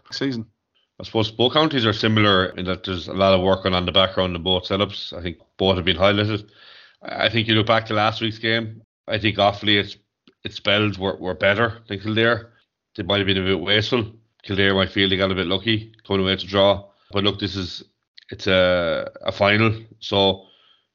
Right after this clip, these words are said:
Speaker 2: teams can react differently. I think just the, the extra week or the week's break will be an advantage to Kildare. You know, Offaly obviously missing the guys they're missing. I'm, I'm gonna tip Kildare. They've been unbeaten.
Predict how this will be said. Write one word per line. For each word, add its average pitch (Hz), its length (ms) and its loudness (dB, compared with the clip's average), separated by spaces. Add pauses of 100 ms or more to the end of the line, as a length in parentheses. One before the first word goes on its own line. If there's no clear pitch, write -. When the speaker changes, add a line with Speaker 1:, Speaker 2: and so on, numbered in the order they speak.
Speaker 2:
teams 104 360 2
can 107 160 0
react 104 320 2
differently. 113 540 -2 (260)
I 104 80 -2
think 113 300 -2
just 117 440 -2
the, 104 540 0
the 104 160 2
extra 113 320 -2
week 110 280 0
or 104 60 0
the 98 80 0
week's 110 240 0
break 110 460 -2
will 98 340 -2
be 98 140 -2
an 95 40 0
advantage 98 520 -2
to 98 80 -14
Kildare. 98 540 -2 (240)
You 90 60 -8
know, 90 80 -2
Offaly 92 400 2
obviously 90 500 -2
missing 95 280 -6
the 87 80 -4
guys 92 220 2
they're 90 100 -2
missing. 95 240 -2
I'm, 90 280 0
I'm 98 160 -2
gonna 110 200 2
tip 110 220 -2
Kildare. 98 460 2
They've 92 140 -4
been 98 120 -2
unbeaten. 98 600 -2